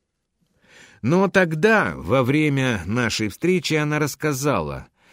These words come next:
что после смерти Золоченко был спор из-за наследства. Лизбет, сестра-близнец Камиллы, оказалась практически обездоленной, но она явно не захотела даже той малости, которую ей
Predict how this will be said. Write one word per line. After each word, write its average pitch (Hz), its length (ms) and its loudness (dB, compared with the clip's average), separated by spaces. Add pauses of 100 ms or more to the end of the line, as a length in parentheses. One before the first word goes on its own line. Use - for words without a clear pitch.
(240)
что - 220 -2
после 147 300 -2
смерти 151 460 -2
Золоченко 120 840 0
был 117 360 0
спор 147 600 0
из-за 90 400 -2
наследства. - 840 -4 (680)
Лизбет, 113 760 0 (100)
сестра-близнец 120 1300 0
Камиллы, 90 760 -2 (520)
оказалась 147 520 0
практически 180 640 -2
обездоленной, 156 1200 0
но 151 300 2
она 160 200 2
явно 151 360 2
не 135 120 0
захотела 120 520 0
даже 107 260 0
той 104 260 2
малости, 113 540 0
которую 101 500 0
ей 104 360 2